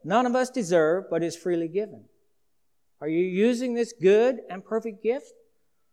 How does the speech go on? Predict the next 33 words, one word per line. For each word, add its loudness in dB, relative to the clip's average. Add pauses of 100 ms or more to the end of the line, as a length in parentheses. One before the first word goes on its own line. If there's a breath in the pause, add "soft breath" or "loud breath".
(720)
or -4
is -6
it -6
sitting 0
on -10
the -10
shelf? -12 (2500)
We 6
are 10
to 4
be 4
employing 4
it -2
in -2
all 4
aspects 0
of -2
our 0
life. -4 (560)
The -12
instruction -2
manual -6
is -8
clear. -8 (720)
Luke 4 (460)
twelve 6
forty-eight 4
tells -4
us, -18 (1300)
"Everyone 4
to -6
whom -8
much -4